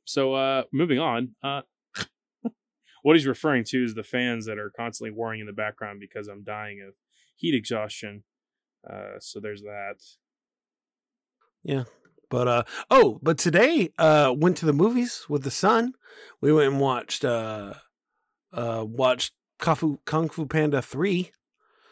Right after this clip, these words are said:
Speaker 2: Um, it was at the,
Speaker 1: Wait.
Speaker 2: y-, so pretty much they, once a week, uh, twice a week, uh, the theater actually has, like, a kids movie for, like, ten, for, like, a dollar, and you
Speaker 1: Oh,
Speaker 2: go
Speaker 1: okay.
Speaker 2: in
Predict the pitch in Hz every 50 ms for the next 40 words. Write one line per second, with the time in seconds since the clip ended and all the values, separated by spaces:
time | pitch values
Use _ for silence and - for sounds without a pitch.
0 | _ _ _ _ _ - 123 123 123 123 120 113 110 107 104 101 101 101 - 139
1 | 151 139 127 135 131 123 120 110 - - - 135 139 - - _ _ 147 143 -
2 | 190 180 165 160 156 151 135 - - - - - _ _ _ - 202 214 202 185
3 | 170 147 - - 156 135 131 127 123 120 104 - - 156 139 151 160 160 151 -
4 | 147 139 147 160 165 - - - - - 127 127 123 120 117 110 110 110 110 -
5 | 196 202 - - 147 147 143 139 - - - - - - _ _ _ - - 120
6 | 120 120 123 127 117 - 170 165 151 139 135 127 120 123 120 - 139 120 120 123
7 | 113 113 110 110 110 107 - - - - - _ - 131 113 123 107 - - 147
8 | 156 156 147 151 170 175 170 180 196 208 202 - - - - 139 131 120 120 117
9 | 110 104 - - 156 147 147 139 101 117 - 143 131 127 123 113 127 107 110 107
10 | 117 139 147 160 165 170 - _ - - - - - _ _ - 120 120 117 226
11 | 220 147 123 123 127 131 127 127 131 131 120